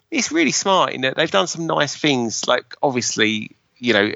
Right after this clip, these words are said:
on that retro feel, which they didn't kind of do back in the day. So you have got, like, a sort of Mister X, that level where you've got the, uh, the, the big statue chasing after you the whole way.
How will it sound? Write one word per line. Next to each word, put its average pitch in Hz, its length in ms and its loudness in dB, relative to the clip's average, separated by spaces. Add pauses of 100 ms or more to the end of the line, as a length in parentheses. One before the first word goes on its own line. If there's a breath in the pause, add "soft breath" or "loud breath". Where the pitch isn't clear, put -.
on 131 220 2
that 110 200 2
retro 127 380 2
feel, 117 160 2
which 113 160 2
they 127 80 4
didn't 131 320 0
kind 120 240 2
of 117 80 -2
do 127 180 4
back 123 220 0
in 123 80 -2
the 123 80 2
day. 131 220 2
So - 120 -2
you 143 100 4
have 139 120 2
got, 113 180 2
like, 113 360 2 (260 loud breath)
a 123 80 -4
sort 110 240 0
of 117 60 -2
Mister 117 300 0
X, 117 200 -4
that - 180 -2 (100)
level 113 320 0
where 110 120 2
you've 110 160 0
got 117 120 -4
the, 113 180 2
uh, 104 360 4
the, 113 140 -4 (220)
the 113 100 0
big 110 200 -4
statue - 540 -2
chasing 117 400 0
after 110 300 2
you 110 80 4
the 110 80 4
whole 110 240 2
way. 104 420 2